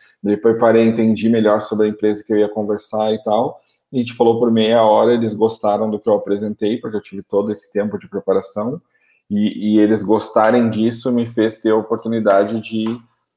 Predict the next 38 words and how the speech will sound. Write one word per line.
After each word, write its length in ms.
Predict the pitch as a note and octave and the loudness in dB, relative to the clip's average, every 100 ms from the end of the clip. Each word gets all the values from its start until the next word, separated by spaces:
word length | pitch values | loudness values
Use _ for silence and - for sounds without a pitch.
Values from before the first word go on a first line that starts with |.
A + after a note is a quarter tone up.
| _ - | _ 0
trazer 520 | A2 A2+ A2 B2+ B2+ | 2 2 4 2 2
coisas 460 | C3 A#2 A2+ A2 | 4 4 2 -4
pra 140 | - A2+ | -2 0
empresa 440 | A2 G#2+ A2 A#2+ | 0 0 0 -2
que 120 | B2+ | -6
vão 140 | A#2+ A#2+ | -4 -2
reverberar 680 | B2+ B2 B2+ B2 A#2+ G#2+ A#2+ | -2 -2 -2 2 2 2 -2
nos 140 | C3 | -8
próximos 880 | - G#2+ G#2+ - A#2 A2+ A2+ - - | -4 -2 -2 -6 -8 -8 -10 -18 -14
doze 400 | G2 G2 G2+ G#2 | -2 0 0 -4
meses, 640 | G2+ F#2+ G2+ G#2+ A#2+ - _ _ _ | -8 -6 -6 -8 -14 -20 _ _ _
e 100 | G2+ | 2
aí, 220 | G2+ G2 G2+ | 4 6 4
a 60 | |
partir 420 | G2 G#2 - A2 | 2 -2 -2 -4
de 100 | G#2 | 0
agora, 640 | A2+ G#2 G2+ G2+ G2+ A2+ B2 - _ _ _ _ _ | 0 4 4 4 2 0 -2 -12 _ _ _ _ _
o 60 | G#2+ | -4
meu 140 | A2 | -2
trabalho 500 | G#2+ A2 G2+ G2 G#2 | 0 0 2 2 2
é 60 | A2 | 2
manter 420 | A2+ B2 B2+ A#2+ | -2 -4 -4 -4
bem 280 | G#2 A2+ B2+ | -2 -2 -4
essa 200 | A#2 G#2+ | -6 -10
relação 640 | G#2 G2+ G2+ - A2 A2 G#2+ | -8 -8 -8 -8 -6 -6 -8
com 140 | - | -10
esse 180 | F#2 - | -14 -6
parceiro, 800 | F#2+ - - G2+ G2+ G2+ G#2 G2+ _ _ - | -8 -6 -8 -4 -4 -4 -8 -12 _ _ -8
né? 160 | F2+ | -8
Tá 140 | F#2+ G2 | -4 -4
sempre 320 | - G#2+ G#2+ | -2 -4 -4
em 40 | |
contato 460 | G2+ G2+ G2+ G2 - | -4 -4 -2 -2 -2
com 100 | G#2+ | -4
ele 280 | G2+ G#2 G2 | 0 0 -2
pra 140 | F#2+ | -2
gente 300 | G2 F#2+ - | -4 -8 -12
entender 640 | G2 G2+ G2 G2+ G#2 G2+ | -6 -4 -2 0 2 0